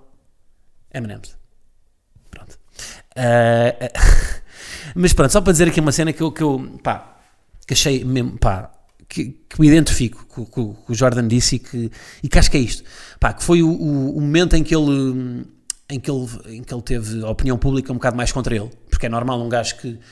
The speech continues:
pá, ele foi uma, ele teve um mediatismo que acho que mais, mais nenhum atleta é capaz de ter tido,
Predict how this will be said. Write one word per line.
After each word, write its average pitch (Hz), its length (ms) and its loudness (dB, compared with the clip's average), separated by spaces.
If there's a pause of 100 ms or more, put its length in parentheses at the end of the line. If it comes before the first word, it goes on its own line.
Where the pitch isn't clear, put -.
(440)
pá, 113 140 -2
ele 107 80 -2
foi 104 160 -2
uma, 127 380 -4
ele 117 300 -10
teve 113 200 0
um 117 60 -4
mediatismo 117 440 -4
que - 160 -14
acho - 120 -6
que - 80 -12
mais, 127 160 -8
mais 143 400 -6
nenhum 139 160 -2
atleta 131 260 0
é - 200 -2
capaz - 280 -2
de - 60 -2
ter 135 120 4
tido, 131 460 -4